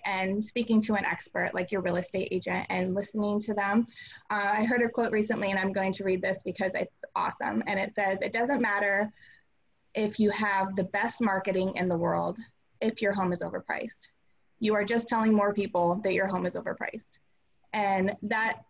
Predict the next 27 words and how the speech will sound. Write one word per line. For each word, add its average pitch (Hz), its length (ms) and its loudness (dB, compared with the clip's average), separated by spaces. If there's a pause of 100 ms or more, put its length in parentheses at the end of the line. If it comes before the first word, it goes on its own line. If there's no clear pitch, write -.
(120)
I 220 100 2
think, 196 320 0
explains 185 640 -2
in 208 100 4
a 196 60 4
nutshell 190 380 -2
just 196 280 -6 (220)
how 233 220 0
important 214 540 0
it 202 100 0
is 185 240 0
to - 140 -8
price 190 320 -4
your 202 100 -2
home 180 340 -6
at - 140 -4
market 180 380 -6
value. - 340 -12 (1500)
So 208 180 2
then, 208 400 2
uh, 196 220 0
next, 240 400 -2 (100)
I 220 80 2
have 214 240 0
the 220 120 -4
inventory. 269 600 2 (460)
Um, 226 380 2